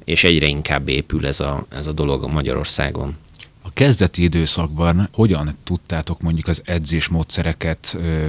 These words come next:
Speaker 2: vagy a különböző szakmaiságot belevinni, hiszen azért akkor oké, hogy volt már internet, tehát nem az őskorról beszélünk, de azért nagyon távoli az az Amerika innen nézve.
Speaker 1: Igen, hát, ö,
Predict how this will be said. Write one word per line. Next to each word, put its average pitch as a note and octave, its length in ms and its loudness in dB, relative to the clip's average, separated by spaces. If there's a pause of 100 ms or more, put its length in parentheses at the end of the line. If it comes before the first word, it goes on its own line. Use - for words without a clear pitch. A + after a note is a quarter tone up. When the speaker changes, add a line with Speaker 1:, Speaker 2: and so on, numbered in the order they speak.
(140)
Speaker 2:
vagy D#2 180 -2
a D2+ 60 -4
különböző D#2 960 0
szakmaiságot D#2 1040 -2
belevinni, E2+ 500 2
hiszen G2 260 4
azért G#2 260 6
akkor A2 300 0 (240)
oké, G2 260 -2
hogy D#2 200 0
volt E2 220 2
már D#2+ 200 4
internet, D#2 520 0
tehát D#2+ 200 -4
nem E2+ 140 2
az D#2 100 0
őskorról D2+ 480 -2
beszélünk, F#2 580 2 (440)
de F2 160 0
azért F#2 300 4 (420)
nagyon F2 360 6
távoli D2+ 500 -2 (100)
az D#2+ 120 -4
az D#2 120 0
Amerika D2+ 560 -2 (240)
innen D2+ 300 -4
nézve. C#2+ 440 -8 (180)
Speaker 1:
Igen, B1 320 -4
hát, E2+ 420 2
ö, E2+ 360 4